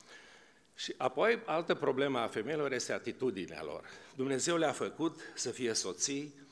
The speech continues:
mame, să fie membre în biserică și să se supună bărbaților lor. Apostolul Pavel știa foarte bine că în ceea ce privește sfințenia femeilor o să fie o,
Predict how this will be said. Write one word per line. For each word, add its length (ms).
mame, 580
să 160
fie 200
membre 340
în 80
biserică 520
și 140
să 160
se 180
supună 520
bărbaților 880
lor. 300
Apostolul 460
Pavel 320
știa 240
foarte 280
bine 300
că 140
în 80
ceea 180
ce 140
privește 600
sfințenia 500
femeilor 560
o 60
să 140
fie 180
o, 160